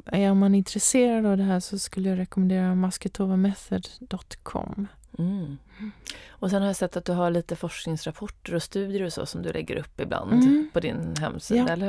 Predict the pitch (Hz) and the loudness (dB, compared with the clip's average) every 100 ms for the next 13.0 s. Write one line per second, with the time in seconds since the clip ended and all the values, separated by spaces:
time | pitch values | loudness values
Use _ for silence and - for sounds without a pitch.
0 | - 151 160 - 175 185 190 - 233 214 | -4 -8 -12 -2 0 0 -4 -4 0 2
1 | 214 214 - 175 165 165 190 214 - - | 2 -2 -6 -6 -4 -4 -8 -12 -18 -8
2 | 220 214 214 208 - 233 - 240 226 220 | 0 4 6 4 2 0 4 6 8 6
3 | 220 220 214 208 214 208 214 - 202 190 | 6 6 6 6 4 2 0 0 -4 0
4 | 196 196 - - 202 196 190 180 - 185 | 0 0 -4 -4 0 2 2 0 -2 0
5 | 190 185 180 175 - 202 196 185 - - | 2 2 0 -2 -2 0 2 0 -2 -4
6 | 254 277 285 - - - - - - 208 | -2 -2 -4 -6 -8 -12 -12 -8 -4 0
7 | 190 196 - 190 185 196 196 - - - | 0 -2 -4 -4 -4 -4 -4 -6 -16 -12
8 | - 208 208 190 - - - - 220 - | -4 -2 -2 -4 -8 -10 -8 0 0 0
9 | _ - 196 214 208 226 262 202 208 220 | _ 0 2 4 2 0 4 6 8 6
10 | 208 185 196 208 208 214 208 180 196 202 | 2 -2 2 8 10 10 6 4 2 4
11 | 170 156 156 165 165 233 233 170 - 151 | 2 0 0 -2 0 0 2 0 -2 -2
12 | 165 160 156 180 175 202 196 165 - | 0 0 4 4 6 6 6 2 -2